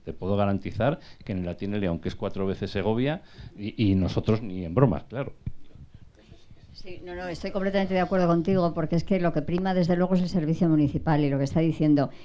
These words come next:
Speaker 2: En pequeños vehículos, por ejemplo, sí que León, y de acuerdo y en coordinación con la Universidad de León, con la ule, sí que está llevado a cabo alguna experiencia piloto, pero con vehículos de tipo turismo, que son utilizados por la policía, lo que decías tú.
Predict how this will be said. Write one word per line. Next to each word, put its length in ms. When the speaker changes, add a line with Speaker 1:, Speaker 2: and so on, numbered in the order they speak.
Speaker 2:
En 120
pequeños 380
vehículos, 480
por 100
ejemplo, 400
sí 160
que 120
León, 500
y 100
de 140
acuerdo 420
y 80
en 100
coordinación 680
con 80
la 80
Universidad 440
de 80
León, 260
con 100
la 140
ule, 280
sí 180
que 60
está 200
llevado 380
a 120
cabo 300
alguna 280
experiencia 460
piloto, 440
pero 220
con 220
vehículos 560
de 100
tipo 260
turismo, 460
que 80
son 140
utilizados 400
por 120
la 100
policía, 440
lo 140
que 60
decías 420
tú. 120